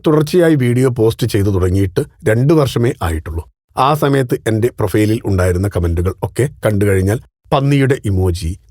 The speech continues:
തക്കാളി, അങ്ങനെ തടിച്ച ശരീരപ്രകൃതമുള്ള ഒരാളെ അപമാനിക്കുന്ന തരത്തിലുള്ള കമന്റുകളായിരുന്നു പലരും ഇട്ടുകൊണ്ടിരുന്നത്.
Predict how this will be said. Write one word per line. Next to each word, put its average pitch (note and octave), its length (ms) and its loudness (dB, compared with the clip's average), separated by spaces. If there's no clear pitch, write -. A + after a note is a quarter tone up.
തക്കാളി, B2+ 600 0
അങ്ങനെ F3 260 2
തടിച്ച D#3 320 2
ശരീരപ്രകൃതമുള്ള B2 1000 0
ഒരാളെ A2 360 2
അപമാനിക്കുന്ന G#2 640 0
തരത്തിലുള്ള G2 440 0
കമന്റുകളായിരുന്നു C3 640 2
പലരും F#2+ 480 -2
ഇട്ടുകൊണ്ടിരുന്നത്. D#2 680 -6